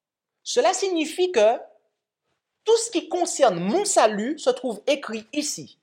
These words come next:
C'est clair pour vous ? Je le reprends, parce que ça peut ne pas être clair. Mais si la Bible, la Sainte Bible, moi c'est marqué, pas n'importe quelle Bible, hein, c'est la Sainte Bible.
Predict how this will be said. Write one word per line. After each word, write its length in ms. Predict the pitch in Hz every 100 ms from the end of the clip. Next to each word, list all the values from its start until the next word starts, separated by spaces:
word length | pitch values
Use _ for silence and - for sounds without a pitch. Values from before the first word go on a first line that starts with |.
| _ _ _ _ _ _ _ _ _ _ _ _
C'est 120 | - 143
clair 140 | 175
pour 140 | 208
vous ? 300 | 294 302 - _ _ _ _ _ _ _ _ _ _ _ _ _ _ _ _ _ _ -
Je 60 |
le 60 | 151
reprends, 320 | 160 170 123
parce 160 | - -
que 80 | 147
ça 100 | 170
peut 80 | 208
ne 80 |
pas 100 | 208
être 120 | 147 -
clair. 200 | 127 113
Mais 200 | 151 _ _ _ _ _
si 260 | - -
la 160 | 392 392
Bible, 420 | 196 294 143 - _ _ _ _ -
la 200 | 165 165
Sainte 380 | - - 427 403
Bible, 240 | 226 147 - _
moi 100 | 156
c'est 100 | 160
marqué, 300 | 151 139 - _ _ _ _ _ _ _ -
pas 80 |
n'importe 300 | 254 220 165
quelle 140 | - 135
Bible, 220 | 196 143
hein, 80 | 185 _
c'est 100 | -
la 120 | 127
Sainte 400 | - - 269 269
Bible. 240 | 143 113